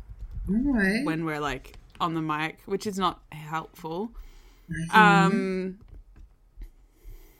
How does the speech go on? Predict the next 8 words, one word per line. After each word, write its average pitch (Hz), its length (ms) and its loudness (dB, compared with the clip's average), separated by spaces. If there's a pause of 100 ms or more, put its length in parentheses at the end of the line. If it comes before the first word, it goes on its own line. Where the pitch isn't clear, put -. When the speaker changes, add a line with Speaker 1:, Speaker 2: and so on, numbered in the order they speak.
(840)
Speaker 1:
Um, 202 500 4 (120)
okay. 285 200 2
Speaker 2:
Oh, 302 100 8
I 311 180 8
love, 415 200 6
like, 311 400 0
like, 247 260 4
Skin. 277 920 4